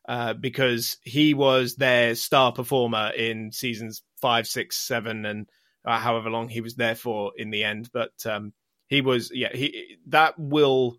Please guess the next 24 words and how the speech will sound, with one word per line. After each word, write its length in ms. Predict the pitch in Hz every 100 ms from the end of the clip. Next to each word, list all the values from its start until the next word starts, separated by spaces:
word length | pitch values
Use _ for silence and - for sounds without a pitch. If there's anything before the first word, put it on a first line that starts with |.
| _
shake 340 | - 147 131
things 200 | 131 123
up 160 | 120 110
a 40 | 123
little 220 | 120 107
bit 200 | 113 -
for, 180 | 123 -
for 140 | -
the 80 | 117
team. 420 | 107 127 104 98 135 _ _ _ -
Uh, 220 | 120 113
but 340 | 113 123 117 - _ _ _
yeah, 260 | 147 127 117
in 100 | 120
terms 240 | 143 131
of 80 | 127
their 160 | 123 120
sort 160 | 123
of 40 | 107 _ -
technical 400 | 139 147 127 147
performance, 840 | 147 135 151 156 160 170 - -
um, 480 | 123 117 113 107 104 _ _ _ -
I 140 | 123 123
will, 540 | 123 120 117 113